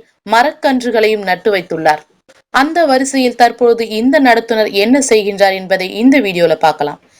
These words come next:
இவர் பெயர் கலையரசன். சித்தேரியைச் சேர்ந்த இவர் டி சிக்ஸ் பேருந்தின் நடத்துனர். அரக்கோணம்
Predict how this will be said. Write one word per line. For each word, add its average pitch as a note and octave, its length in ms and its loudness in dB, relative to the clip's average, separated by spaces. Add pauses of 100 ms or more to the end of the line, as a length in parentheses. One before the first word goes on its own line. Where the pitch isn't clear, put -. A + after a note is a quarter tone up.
(320)
இவர் D#4 280 2
பெயர் C4+ 380 -2
கலையரசன். A3+ 640 -2 (200)
சித்தேரியைச் C#4 760 0
சேர்ந்த A#3 280 0 (180)
இவர் A3+ 260 -2 (360)
டி D#4+ 80 -2 (100)
சிக்ஸ் - 380 -6
பேருந்தின் A3 520 -2
நடத்துனர். E3+ 420 -6 (400)
அரக்கோணம் C#4+ 580 -2